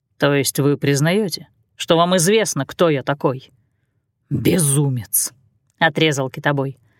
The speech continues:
«Безумец и убийца». При этом он не смотрел Шелке в глаза —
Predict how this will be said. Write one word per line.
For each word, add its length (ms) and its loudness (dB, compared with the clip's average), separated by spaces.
«Безумец 840 2
и 100 4
убийца». 680 -2
При 140 4
этом 240 2
он 140 2
не 140 0
смотрел 480 0
Шелке 400 -2
в 60 -4
глаза — 420 0